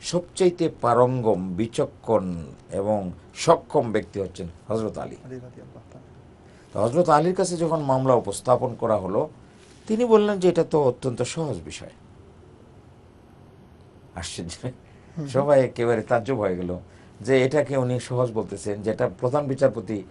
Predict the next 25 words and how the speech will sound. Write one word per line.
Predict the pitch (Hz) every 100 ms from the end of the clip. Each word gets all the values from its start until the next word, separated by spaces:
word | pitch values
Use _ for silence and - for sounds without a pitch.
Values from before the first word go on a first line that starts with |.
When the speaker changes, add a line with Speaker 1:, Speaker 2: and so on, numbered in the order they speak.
| - -
Speaker 1:
বিব্রত | 131 131 120
বোধ | 101 87
করছেন। | 92 85 90 - - - - - - - - 175
উনি | 185
বলছেন | 220 160 175
যে, | 170
"কাজ | - 135 131
করো, | - 101 98 123 - - - - -
তোমরা | 131 135
দুইটি | 131 117
পেয়ালা | 131 143 127 110
নাও, | 90 - - - - - - - - - - - 123
দুই | 135
পেয়ালাতে | 151 143 151 151 170 165 - -
ওই | 113 107
মায়েদের | 117 123 113 127
নাম | 123 131 127
লেখো, | 98 - - - - - - - - - - - -
এক | 107
একটাতে | 131 135 123 117
এক | 110
এক | 107
মায়ের | 117 113
নাম | 110 117 113
লেখো | 82 -